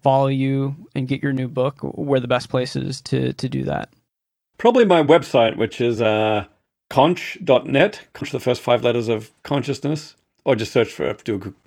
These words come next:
Speaker 2: do a search for my name. And then, yeah, the book is, I've got a page for the book on my website, conchnet slash reality, or just search for the name of the book,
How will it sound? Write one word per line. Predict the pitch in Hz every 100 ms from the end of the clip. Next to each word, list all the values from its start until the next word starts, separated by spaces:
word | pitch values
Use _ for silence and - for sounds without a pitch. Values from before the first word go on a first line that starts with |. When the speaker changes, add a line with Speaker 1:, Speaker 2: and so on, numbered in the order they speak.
| _
Speaker 2:
do | -
a | 117
search | - 117 113
for | 113
my | 110
name. | 110 127 120 123 _ _ _ _ -
And | 127 127
then, | 127 123 120
yeah, | 127 110
the | 110
book | 117 165 -
is, | 131 120 - -
I've | - 110
got | 113
a | 107
page | - - 110 110 104
for | -
the | 107
book | 107 123
on | - 127
my | 113
website, | 107 87 110 123 -
conchnet | 127 120 - 123 -
slash | - 123 127 - - _ _ _ -
reality, | 120 120 131 135 120 143
or | 131
just | 104 107 -
search | - 110 -
for | 107
the | 101
name | 104
of | 104
the |
book, | 101 117